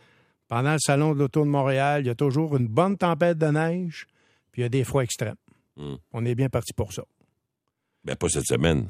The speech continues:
Speaker 1: Ben, c'est pas faux, c'est pas chaud à soir.
Speaker 2: Ben, oui, non, mais, euh,
Speaker 1: Non ? Il, il, ben, il y a neigé en fin de semaine.
Speaker 2: il y a, oui, il y a neigé en fin de semaine, mais là,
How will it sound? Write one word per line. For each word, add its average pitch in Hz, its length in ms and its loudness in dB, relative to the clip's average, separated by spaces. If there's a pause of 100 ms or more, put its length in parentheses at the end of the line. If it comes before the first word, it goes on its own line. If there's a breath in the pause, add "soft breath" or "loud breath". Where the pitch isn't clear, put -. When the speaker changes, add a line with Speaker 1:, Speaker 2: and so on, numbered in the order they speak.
(140)
Speaker 1:
Ben, 87 480 -6
c'est - 120 -16
pas 104 120 -4
faux, 110 180 -8
c'est - 80 -12
pas 123 120 0
chaud 233 180 -4
à 233 60 -2
soir. 190 440 -4 (640)
Speaker 2:
Ben, 65 180 -12
oui, 76 160 0
non, 71 160 2
mais, 60 300 0
euh, 55 240 -6 (160)
Speaker 1:
Non ? 156 240 -4 (480)
Il, 135 180 0
il, 156 300 -2 (140)
ben, 147 80 6
il 139 60 2
y 143 40 2
a 143 40 4
neigé 147 240 2
en 143 80 2
fin 123 120 0
de - 40 -2
semaine. 165 360 0 (480)
Speaker 2:
il 80 200 -6
y 87 80 6
a, 69 80 0
oui, 98 240 0
il 101 60 -4
y 92 60 4
a 87 60 6
neigé 85 400 4
en 87 60 2
fin - 200 -8
de - 60 -2
semaine, 98 400 -2
mais 104 160 4
là, 113 160 4